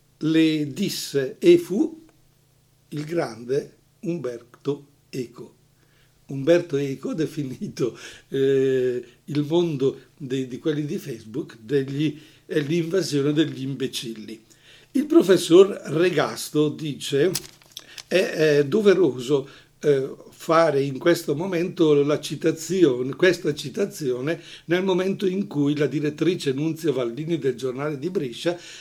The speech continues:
decide coraggiosamente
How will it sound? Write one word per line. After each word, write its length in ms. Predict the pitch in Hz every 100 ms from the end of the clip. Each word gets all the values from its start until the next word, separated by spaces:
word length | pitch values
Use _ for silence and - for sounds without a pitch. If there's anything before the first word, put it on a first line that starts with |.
| -
decide 880 | 123 170 170 - 156 135 123 147 - _ - - - _ _
coraggiosamente 1400 | - 185 185 143 127 110 131 110 139 170 101 120 - 160